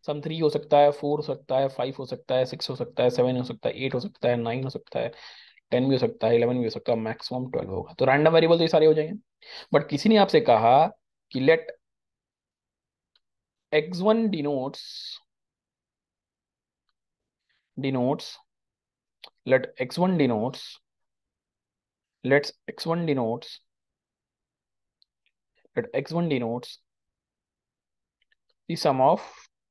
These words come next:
two dices। Sorry, यही तो मैंने डिफाइन किया, let X one denotes the sum of two di-, dices। तो देखिए, अब आपके पास क्या है, यही जो set of values हैं, ये जो set of values हैं,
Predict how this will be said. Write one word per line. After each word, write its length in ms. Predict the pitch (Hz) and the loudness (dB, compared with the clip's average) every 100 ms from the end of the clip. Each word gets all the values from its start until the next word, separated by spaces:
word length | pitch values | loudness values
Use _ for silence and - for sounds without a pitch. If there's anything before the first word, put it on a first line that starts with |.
| - | -12
two 120 | 170 | -10
dices। 460 | 123 - - - - - - _ _ _ _ _ _ _ _ _ _ _ _ - | -10 -12 -16 -18 -16 -16 -18 _ _ _ _ _ _ _ _ _ _ _ _ -10
Sorry, 200 | 139 101 | -10 -8
यही 160 | 117 139 | -10 -6
तो 60 | |
मैंने 160 | 143 139 | -4 -4
डिफाइन 280 | 135 131 143 | -4 -4 -4
किया, 160 | 139 | -4
let 140 | 139 131 | -4 -4
X 160 | - | -6
one 140 | 139 131 | -8 -6
denotes 300 | 123 170 - - - - - | -4 -6 -8 -20 -20 -18 -10
the 60 | |
sum 120 | 127 135 | -4 -4
of 100 | 175 | -4
two 120 | 123 | -8
di-, 220 | 107 92 - | -8 -12 -12
dices। 320 | 80 90 82 - - - _ | -14 -12 -16 -18 -20 -20 _
तो 60 | 190 | 0
देखिए, 300 | 180 139 - | 0 0 2
अब 100 | 147 | 4
आपके 220 | 165 160 | 4 4
पास 200 | 110 185 | 2 0
क्या 180 | - 147 | 2 2
है, 200 | 101 - _ - | 2 -4 _ -4
यही 180 | 147 202 | 0 2
जो 100 | 214 | 0
set 180 | 190 | 2
of 120 | 156 151 | 2 2
values 300 | 123 123 131 | 2 0 -8
हैं, 100 | - _ _ _ _ _ _ _ _ _ _ _ _ _ _ _ _ | -10 _ _ _ _ _ _ _ _ _ _ _ _ _ _ _ _
ये 100 | 139 | -2
जो 80 | 180 | 0
set 200 | 180 160 | 0 0
of 80 | 151 | 0
values 280 | 131 123 | 0 -2
हैं, 100 | 135 | -8